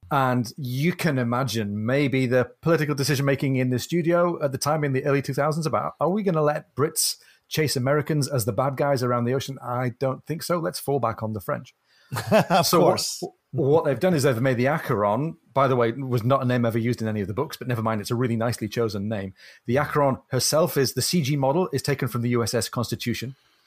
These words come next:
Speaker 1: who's still afloat in, in Boston Harbor.
Speaker 2: Wow.
Speaker 1: The U S S Constitution was one of this generation of modern American frigates. So most of the attributes that they give her, like she's modern, she's heavy, wa-, heavy hulled, she's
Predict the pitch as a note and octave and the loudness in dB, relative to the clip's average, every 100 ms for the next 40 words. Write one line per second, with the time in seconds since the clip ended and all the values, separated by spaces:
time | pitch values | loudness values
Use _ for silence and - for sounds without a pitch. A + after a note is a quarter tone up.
0 | _ _ _ - B2+ A2+ - - - C#3 | _ _ _ -4 -2 0 -2 -4 0 0
1 | C#3 A#2+ B2 C#3+ - A2 A2 B2 G#2 G#2+ | 0 0 0 -2 -2 -4 -4 -4 -4 -4
2 | G#2+ G2 G2 B2 - - - A2+ F2 A#2+ | -4 -4 -2 -4 -6 -16 -14 -12 -6 0
3 | C3+ C#3+ C#3 - D3 - D#3 C3+ A#2+ A#2 | 2 2 0 -2 -2 -2 -2 0 -2 0
4 | B2 A#2+ A2+ G2+ C3 B2 A#2+ A#2 A2 G2+ | 0 0 -2 -2 0 2 0 0 -2 -2
5 | A#2 A#2+ B2+ B2+ C3 B2 A#2+ B2 A#2 - | -2 0 2 2 2 0 0 0 -2 0
6 | D#3 B2 - - _ - - D3+ C#3 F3 | -2 -2 -10 -12 _ -20 -2 0 2 2
7 | - C3+ D#3 E3+ F3 C#3 C#3+ D#3 C#3 B2 | 2 -2 -2 -4 -4 -2 -2 -2 -4 -2
8 | A#2 E3 A#2+ A#2 - A2 A2+ C3+ B2 C3+ | 0 2 2 0 -2 -4 0 2 4 4
9 | C3 C3 - - - B2 A2 A2+ A2+ A2 | 2 -2 -8 -12 -4 -4 -2 -2 -2 0
10 | B2+ D3+ - C#3 B2+ C#3+ C#3 C3+ C3 G#2+ | -2 0 0 0 0 2 2 4 2 -2
11 | - - - - B2+ A2+ G2 | -12 -20 -8 -2 0 0 -2